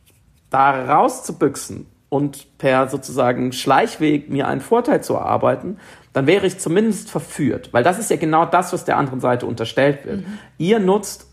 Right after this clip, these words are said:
Speaker 1: einen Hebel, den euch die Linke gibt. Ihr nutzt diese Sprechposition, um euch noch mehr Aufmerksamkeit, noch mehr Macht zu holen.
Speaker 2: Mhm.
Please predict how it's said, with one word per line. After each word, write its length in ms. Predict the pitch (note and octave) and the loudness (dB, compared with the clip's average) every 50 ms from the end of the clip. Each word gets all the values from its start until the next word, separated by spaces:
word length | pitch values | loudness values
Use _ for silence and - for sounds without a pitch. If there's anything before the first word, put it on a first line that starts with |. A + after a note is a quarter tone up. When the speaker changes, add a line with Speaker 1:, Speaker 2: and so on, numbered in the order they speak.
| _ _ - | _ _ -6
Speaker 1:
einen 220 | A#2+ A#2 A#2+ A#2+ | -4 -2 -2 -2
Hebel, 540 | B2 C#3+ F3+ A3+ G3+ G#3 G3+ G3+ G#3 G#3 G3+ - - | 0 2 2 2 4 6 6 6 4 2 -2 0 0
den 140 | D3 C#3+ C3 | 0 2 2
euch 180 | - B2 B2 | 0 -4 -4
die 100 | - C3 | -4 -2
Linke 360 | B2 C3+ F3+ G#3 A3+ A3+ G3 | 0 2 2 2 2 2 2
gibt. 420 | D3+ E3 E3+ E3+ - - - - - - _ _ | 2 2 0 0 -4 -10 -20 -20 -20 -20 _ _
Ihr 140 | - C#3+ C#3+ | -2 0 2
nutzt 240 | D3+ F#3+ G3 - - | 4 2 2 0 -4
diese 180 | F3 D3+ D3 D3 | -2 -2 -2 -4
Sprechposition, 1040 | - - D3 D#3 D3+ D3+ - D#3 C#3 C#3 C3+ - - - C3+ B2+ C3 C3 C3+ C#3+ C#3 - _ _ _ _ _ | 0 0 0 0 0 -2 -4 -6 -4 -4 -8 -6 -2 0 2 2 2 0 -2 -4 -6 -12 _ _ _ _ _
um 400 | D#3 D3+ D#3+ E3 E3+ E3+ E3 - - _ - | 2 2 2 2 -2 -4 -4 -8 -12 _ 2
euch 300 | A2+ B2+ C#3+ D3 - D3+ | 2 4 4 2 2 2
noch 280 | C#3 D#3+ F3+ - - | 2 2 2 2 0
mehr 160 | D#3 D#3 - | 0 0 2
Aufmerksamkeit, 680 | - C#3 C#3+ - C3 B2 A#2+ A#2+ A2 - A2+ G#2+ G#2+ A2 | 2 2 2 0 -2 -4 -4 -6 -8 -4 -2 -4 -2 -2
noch 280 | B2+ C3 E3 G3+ - - | 0 2 2 2 2 0
mehr 120 | F3 D3+ | 0 0
Macht 260 | C3+ B2 B2 - - - | 0 0 -2 -4 -6 -10
zu 180 | - G2 - | -14 -12 -10
holen. 260 | - - - - B2+ - | -8 -10 -10 -10 -10 -8
Speaker 2:
Mhm. 240 | G#3+ G#3 F#3 G3 | -8 -8 -8 -8